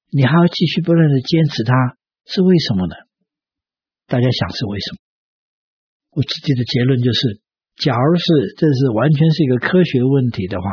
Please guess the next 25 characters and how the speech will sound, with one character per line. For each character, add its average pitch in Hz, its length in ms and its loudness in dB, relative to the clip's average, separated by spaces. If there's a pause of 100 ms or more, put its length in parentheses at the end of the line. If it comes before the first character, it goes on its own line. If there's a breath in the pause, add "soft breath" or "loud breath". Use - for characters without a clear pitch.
(640)
人 117 240 -2
不 127 140 0
会 117 160 0
这 123 140 -4
样 107 180 -4
坚 95 280 -4
持。 - 60 -8 (1500)
人 135 300 2
坚 196 280 2
持 - 160 -4
它， 123 140 0 (800)
不 180 100 2
是 160 200 0
在 143 120 -4 (240)
科 180 340 2
学 120 280 -2
的 107 100 -8 (280)
程 110 280 -2
度， 117 320 0 (540)
而 123 180 0
是 131 160 -2
在 135 160 -2
一 120 80 0
个 110 160 -6
宗 135 300 2